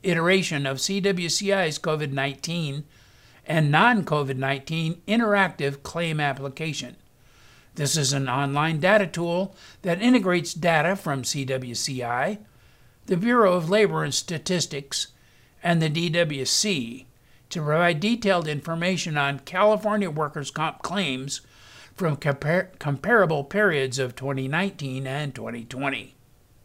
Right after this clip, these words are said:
C W C I will continue to update this application and expand its features and functions as more data on claim type and average and system-wide costs become available.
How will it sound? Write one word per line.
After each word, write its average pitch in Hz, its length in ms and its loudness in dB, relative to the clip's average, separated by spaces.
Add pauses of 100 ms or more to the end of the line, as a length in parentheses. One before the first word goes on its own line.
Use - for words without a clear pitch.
(920)
C 254 200 2
W 240 260 6
C 240 220 4
I 254 200 4
will 156 220 2
continue 175 680 -4
to 175 80 -2
update 160 640 0
this 143 240 0
application 135 960 -4 (460)
and 202 340 4
expand 156 480 -4
its 135 180 -4
features 185 480 -4
and 185 320 0
functions 180 560 0
as 127 200 -2
more 147 200 -2
data 151 300 0
on 185 240 -2
claim 196 340 -4
type 120 360 -6 (420)
and 160 280 0
average 156 520 0
and 185 280 0
system-wide 160 800 -2
costs 139 420 0
become 131 360 -6
available. 113 640 -10